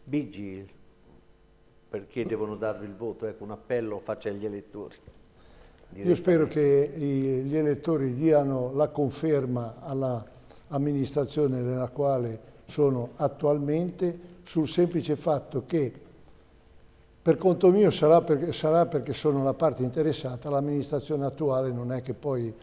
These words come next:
Speaker 2: abbia agito tanto male, perché sul programma abbiamo messo tantissime cose fattibili nell'arco dei cinque anni della durata dell'amministrazione.
Speaker 1: Bozzani.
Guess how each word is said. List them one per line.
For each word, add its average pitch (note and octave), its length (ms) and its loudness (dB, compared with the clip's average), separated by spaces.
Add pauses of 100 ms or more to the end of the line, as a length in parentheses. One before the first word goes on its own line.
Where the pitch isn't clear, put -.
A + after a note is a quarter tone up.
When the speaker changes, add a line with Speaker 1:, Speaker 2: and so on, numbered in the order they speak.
(140)
Speaker 2:
abbia B2+ 380 -4
agito B2+ 720 -6 (160)
tanto C3+ 320 -4
male, B2 380 -4
perché C3+ 260 -10
sul B2+ 240 -6
programma C3+ 840 -2
abbiamo C3 360 -2
messo C3+ 380 -4
tantissime C#3 640 -6
cose B2 320 -6
fattibili D#3+ 920 -2
nell'arco C#3+ 520 0
dei C3+ 180 -4
cinque C#3 400 -4
anni C3 360 -4 (440)
della C3 240 -4
durata C3 420 -2
dell'amministrazione. A#2 1040 -12 (960)
Speaker 1:
Bozzani. A2 380 -10